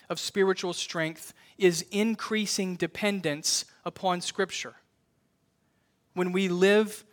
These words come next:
when we meditate on God's word, we live with this sense of rootedness because the word itself is holding us firm. One more thing that we should note about this sense of rootedness.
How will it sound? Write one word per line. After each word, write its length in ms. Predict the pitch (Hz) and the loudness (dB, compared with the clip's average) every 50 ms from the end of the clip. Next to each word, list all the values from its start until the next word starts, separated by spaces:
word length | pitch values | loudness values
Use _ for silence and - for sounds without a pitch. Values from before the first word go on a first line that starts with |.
| _ | _
when 120 | - 190 196 | -4 -2 0
we 120 | 196 202 | 2 2
meditate 480 | 196 196 208 214 220 220 - 208 196 190 | 4 6 6 6 6 4 4 2 2 2
on 140 | 190 180 175 | 0 -2 0
God's 340 | 190 180 175 180 170 160 | 0 2 2 2 0 -4
word, 320 | 165 160 170 170 170 170 165 | -4 0 0 0 0 0 0
we 80 | 170 | -2
live 320 | 170 160 170 180 185 175 190 | -2 0 2 2 2 2 0
with 160 | 185 - - | -4 -4 -2
this 160 | 190 170 - | -4 -2 -2
sense 340 | - - 185 170 165 156 - | -2 -2 -4 -4 -4 -6 -6
of 240 | 170 156 147 147 151 | -8 -8 -8 -4 -2
rootedness 680 | 185 226 240 214 175 - 147 139 147 147 - - - - - - - - - - | 0 2 4 4 2 2 0 -4 -6 -4 -4 -4 -4 -6 -10 -16 -20 -14 -4 -2
because 340 | 196 185 - 185 175 151 156 | -2 0 0 0 -2 -2 -2
the 100 | 165 160 | -4 -4
word 540 | 165 165 185 202 202 180 165 165 165 160 - - - - - | -2 0 2 4 4 4 4 2 0 -4 -8 -16 -14 -4 -2
itself 600 | 180 175 - - - - 202 180 170 165 160 - | -2 0 0 0 2 2 4 4 2 2 0 -4
is 140 | 170 156 - | -6 -6 -6
holding 480 | - - 180 175 175 165 170 165 160 | -6 -4 -4 -4 -2 -4 -4 -2 -2
us 340 | 156 151 - - - - - - _ _ _ _ _ _ _ _ | -2 -2 -2 -2 -4 -4 -6 -8 _ _ _ _ _ _ _ _
firm. 460 | - - - 175 156 135 123 120 135 - _ _ _ _ _ _ _ _ _ _ _ _ _ _ _ _ _ _ _ _ _ _ _ _ _ _ _ _ _ _ _ _ _ _ _ _ _ _ _ _ _ _ _ _ _ _ _ _ _ _ _ _ _ _ _ _ _ _ _ _ _ _ _ _ _ - - _ _ - | -18 -6 -2 0 0 0 -2 -6 -10 -20 _ _ _ _ _ _ _ _ _ _ _ _ _ _ _ _ _ _ _ _ _ _ _ _ _ _ _ _ _ _ _ _ _ _ _ _ _ _ _ _ _ _ _ _ _ _ _ _ _ _ _ _ _ _ _ _ _ _ _ _ _ _ _ _ _ -20 -20 _ _ -4
One 180 | 190 196 202 | 0 0 2
more 160 | 202 196 190 165 | 2 2 0 0
thing 240 | - 196 185 175 | 0 -2 -2 -2
that 100 | 170 165 | -2 -4
we 100 | 160 170 | -4 -4
should 200 | 165 - - 156 | -4 -4 -4 -4
note 220 | 160 160 165 170 160 | -2 0 0 0 2
about 280 | 156 156 147 143 - | 2 2 2 0 0
this 280 | - 160 143 - - - - | -4 -6 -4 -4 -4 -4 -4
sense 320 | - - 175 160 151 - | -4 -4 -4 -4 -4 -6
of 220 | 160 143 135 139 139 | -6 -8 -8 -6 -6
rootedness. 720 | 151 156 160 156 143 143 135 127 131 - - - - - | -4 -2 -2 -2 -4 -6 -6 -8 -6 -6 -6 -6 -6 -8